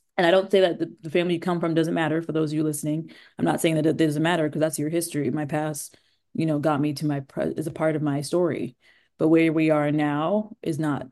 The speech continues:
who I used to be. Like, I, now I'm embracing all of me 'cause I didn't feel accepted in my family. Um, I always felt, uh,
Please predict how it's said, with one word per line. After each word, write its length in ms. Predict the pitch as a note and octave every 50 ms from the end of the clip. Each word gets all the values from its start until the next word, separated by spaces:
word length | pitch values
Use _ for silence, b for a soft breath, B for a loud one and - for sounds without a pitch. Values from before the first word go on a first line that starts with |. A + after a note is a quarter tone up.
| _ -
who 220 | - E3+ E3+ E3 D#3
I 100 | C#3+ C#3
used 300 | D3 D#3 D3+ C#3 - -
to 40 | C#3+
be. 220 | C#3+ D#3+ D#3+ -
Like, 160 | - F2+ F#2
I, 80 | F#2 C3
now 200 | D3+ D#3+ D#3+ D#3+
I'm 140 | D#3 D3+ D3
embracing 500 | C#3+ C#3+ C#3 D#3+ F3 F#3 F3+ F3 D3+ C#3+
all 140 | C3 - -
of 60 | C#3
me 140 | C#3+ - C3+
'cause 140 | C#3 D3
I 100 | - C#3+
didn't 460 | C#3+ D#3 D#3+ D#3+ - - - - - -
feel 240 | - E3 D#3+ D#3
accepted 400 | C3+ C3 C3+ - D#3 D3 C#3 D3
in 120 | C#3+ C3+ D#3
my 180 | D#3+ E3+ G3
family. 460 | G3 - D3 C#3 B2+ A2+ - - - - _ _ _ _ _ _ _ _ _ _ _ -
Um, 520 | - E3+ E3 D#3 D3 D3+ C#3+ C#3 C#3 - - -
I 100 | - C#3+
always 240 | D#3 E3+ F3+ D#3+ -
felt, 300 | - C#3 C3+ B2+ B2+ - -
uh, 180 | - G#2+ A#2